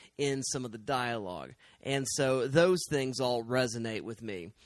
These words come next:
uh, in, in, in a real significant kind of way, you know. And I,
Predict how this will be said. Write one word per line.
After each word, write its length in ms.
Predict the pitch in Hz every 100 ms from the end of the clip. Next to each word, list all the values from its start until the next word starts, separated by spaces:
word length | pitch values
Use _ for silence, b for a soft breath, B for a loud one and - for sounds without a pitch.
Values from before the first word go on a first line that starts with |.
| B -
uh, 140 | 104 -
in, 140 | 127
in, 180 | 110 131
in 120 | 120
a 80 | 120
real 240 | 120 123
significant 500 | 113 - 117 - -
kind 200 | - 110
of 60 | 95
way, 300 | 101 95 64
you 80 | 98
know. 180 | 101 80
And 120 | 139
I, 120 | 160